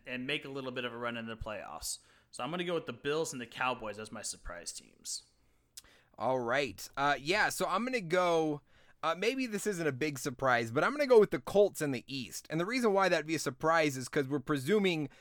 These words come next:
Speaker 2: one and two at the top of the A F C is gonna be Baltimore and Kansas City. So for the Chi-, the Colts to make a move to the A F C Championship game, they're gonna have to beat one of those two teams, and that would be surprising.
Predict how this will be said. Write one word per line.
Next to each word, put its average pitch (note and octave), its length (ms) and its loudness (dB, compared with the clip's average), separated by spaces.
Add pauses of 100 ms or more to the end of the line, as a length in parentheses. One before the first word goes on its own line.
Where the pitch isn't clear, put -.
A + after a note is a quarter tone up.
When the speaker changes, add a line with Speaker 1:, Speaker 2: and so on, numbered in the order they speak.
(120)
Speaker 2:
one F3+ 280 6
and D#3+ 180 0
two F#3 180 2
at E3 100 0
the C#3 60 -6
top D#3 300 4
of C#3+ 100 2
the C3+ 180 2
A C3+ 100 4
F A#2 60 -2
C D3+ 120 -6
is C3 80 -6
gonna C3 220 -2
be B2 160 -2
Baltimore C3 840 2 (340)
and C3+ 280 0
Kansas B2 420 -2
City. A#2+ 380 -4 (340)
So F3 400 2 (220)
for F#3+ 100 -4
the F#3 120 0
Chi-, - 360 -4
the E3 140 -4
Colts G#3 320 2
to G3 100 2
make F3 240 2
a D#3+ 60 4
move E3 420 2
to - 100 -8
the C#3+ 200 -2
A D#3+ 100 2
F C#3+ 60 0
C C#3+ 120 -4
Championship D3+ 540 -2
game, D3 200 2
they're D3 100 2
gonna G3+ 100 2
have G#3+ 80 0
to D#3+ 80 0
beat D#3 220 -4
one D#3 180 6
of D3 80 2
those C#3+ 240 4
two D3+ 140 -4
teams, B2 420 -6
and E3 140 4
that F3+ 160 6
would F3+ 160 4
be F#3+ 100 2
surprising. D3+ 680 2